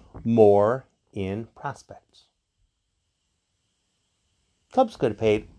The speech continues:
the, the Cubs could have paid, um, pretty much the entire, uh, could have left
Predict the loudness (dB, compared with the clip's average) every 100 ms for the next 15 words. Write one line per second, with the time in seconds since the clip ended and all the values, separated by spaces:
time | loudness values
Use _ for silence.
0 | -6 -4 -4 -6 -16 -16 -16 -18 -2 0
1 | 0 -4 -20 -8 -6 0 0 0 -6 -6
2 | -4 0 0 0 0 2 2 2 -2 -10
3 | -20 -20 -20 _ _ _ _ _ _ _
4 | 2 6 6 4 2 -4 -8 -16 _ _
5 | _ _ _ _ _ _ -4 0 2 0
6 | -2 -6 -6 -4 -4 4 6 8 4 -2
7 | _ -4 -2 0 -2 -4 -2 2 2 0
8 | -20